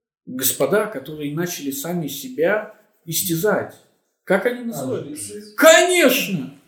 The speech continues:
Speaker 1: Так это же их революция! Еще раз, рабы не способны созидать. Они не способны никакой революции. Их революция — это революция сверху,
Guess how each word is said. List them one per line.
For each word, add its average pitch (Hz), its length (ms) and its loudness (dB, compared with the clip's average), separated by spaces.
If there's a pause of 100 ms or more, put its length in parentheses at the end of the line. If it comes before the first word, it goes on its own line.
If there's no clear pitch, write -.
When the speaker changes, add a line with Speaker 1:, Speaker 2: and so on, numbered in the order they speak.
(140)
Speaker 1:
Так 170 180 0
это 214 240 6
же 202 200 -4
их 277 540 4
революция! 175 920 -2 (220)
Еще 208 320 6
раз, - 300 0 (180)
рабы 156 640 2
не 151 160 0
способны 165 640 2
созидать. 147 800 0 (420)
Они 156 300 4
не 175 100 4
способны 180 520 0
никакой 156 560 -2
революции. 147 720 -6 (840)
Их 185 240 8
революция — 160 680 2
это 139 120 -2
революция 156 580 0
сверху, 170 1000 -2